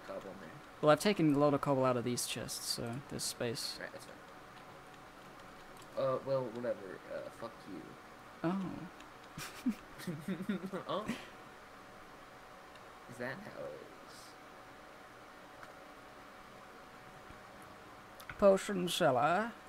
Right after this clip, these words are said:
Speaker 2: How does he, how does he
Speaker 1: It's
Speaker 2: say that?
Speaker 1: me. Oh, S-, uh, Sans, can you please sell me your most strong Undertale, uh, video animation?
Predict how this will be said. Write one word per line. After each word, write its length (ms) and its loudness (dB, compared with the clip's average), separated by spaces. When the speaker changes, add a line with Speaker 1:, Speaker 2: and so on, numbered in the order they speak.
Speaker 2:
How 100 4
does 100 4
he, 100 6
how 160 4
does 120 6
he 40 4
Speaker 1:
It's 120 6
Speaker 2:
say 180 8
that? 160 6
Speaker 1:
me. 180 -2
Oh, 340 8
S-, 160 0
uh, 40 4
Sans, 380 4
can 180 -2
you 100 4
please 340 0
sell 280 6
me 200 0
your 240 4
most 260 6
strong 500 10
Undertale, 600 4
uh, 360 4
video 340 0
animation? 600 6